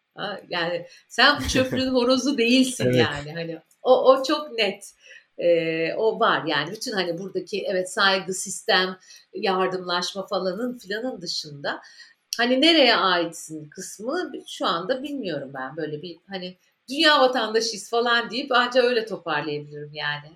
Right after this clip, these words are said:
Speaker 1: O aidiyet duygusunu anlatabiliyor muyum?
Speaker 2: Kesinlikle çok güzel söylediniz. Çok da güzel bağladınız.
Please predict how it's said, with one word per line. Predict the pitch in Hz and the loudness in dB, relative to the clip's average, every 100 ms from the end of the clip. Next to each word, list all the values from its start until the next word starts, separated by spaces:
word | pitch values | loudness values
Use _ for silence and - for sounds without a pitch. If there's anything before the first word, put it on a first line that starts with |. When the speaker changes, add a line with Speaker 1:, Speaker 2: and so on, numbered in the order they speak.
| _ | _
Speaker 1:
O | 196 180 | -6 -4
aidiyet | 165 160 160 156 156 151 - | -4 -4 -4 -4 -8 -10 -12
duygusunu | 165 143 - 165 | -14 -14 -16 -10
anlatabiliyor | 165 170 185 208 247 277 | -10 -10 -10 -10 -8 -8
muyum? | 220 170 147 _ - _ _ _ _ _ | -8 -12 -14 _ -20 _ _ _ _ _
Speaker 2:
Kesinlikle | 110 - 113 110 | -16 -12 -10 -6
çok | 131 113 | -6 -6
güzel | 120 117 113 113 - _ | -6 -2 0 -2 -6 _
söylediniz. | - 101 104 104 110 143 - | -6 -2 -2 -2 -6 -8 -10
Çok | 123 - | -14 -6
da | 131 | -4
güzel | 120 117 127 127 | -2 -2 -2 -2
bağladınız. | 113 117 120 117 117 117 160 | 0 2 2 -2 -2 -4 -6